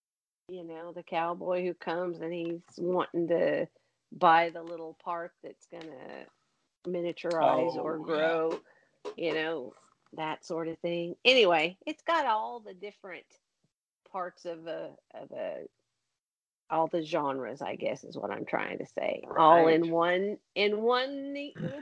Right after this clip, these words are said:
Speaker 1: package.
Speaker 2: Everything that makes a
Speaker 3: Mm.
Speaker 2: good movie a good movie.
Speaker 1: Exactly. Exactly.
Speaker 3: Yeah.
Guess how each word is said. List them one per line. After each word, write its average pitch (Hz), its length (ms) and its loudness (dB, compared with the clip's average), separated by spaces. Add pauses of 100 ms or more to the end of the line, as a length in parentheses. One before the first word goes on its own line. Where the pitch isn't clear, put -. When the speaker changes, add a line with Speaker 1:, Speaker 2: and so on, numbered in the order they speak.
Speaker 1:
package. 247 720 -10 (440)
Speaker 2:
Everything 123 420 -2
that 117 80 -2
makes 113 240 0
a 98 40 -6
Speaker 3:
Mm. 92 40 -10
Speaker 2:
good 107 200 -2
movie 101 360 -2
a 87 60 -6
good 90 200 -4
movie. - 420 -12 (440)
Speaker 1:
Exactly. 202 840 -6 (200)
Exactly. 180 760 -6
Speaker 3:
Yeah. 73 260 0